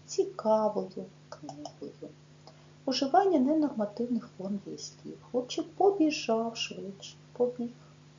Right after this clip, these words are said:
Хотять продовжити навчання, хочуть продовжити навчання. Неправильне утворення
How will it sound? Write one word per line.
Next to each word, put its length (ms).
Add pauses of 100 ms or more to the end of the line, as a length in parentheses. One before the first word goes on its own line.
(460)
Хотять 760
продовжити 720
навчання, 520 (220)
хочуть 360 (260)
продовжити 680 (100)
навчання. 600 (600)
Неправильне 680
утворення 760